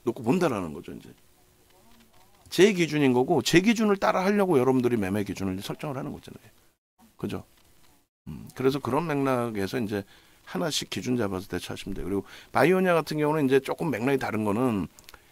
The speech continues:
이네들은 하이브도 최근 들어서 매집 규모가 굉장합니다. 그리고 이 하이브도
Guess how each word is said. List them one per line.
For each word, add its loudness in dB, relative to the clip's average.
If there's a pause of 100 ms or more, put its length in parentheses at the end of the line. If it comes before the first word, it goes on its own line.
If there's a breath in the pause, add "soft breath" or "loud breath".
(540 loud breath)
이네들은 4
하이브도 2
최근 0
들어서 2
매집 2
규모가 -2
굉장합니다. 0 (400 soft breath)
그리고 2
이 2
하이브도 0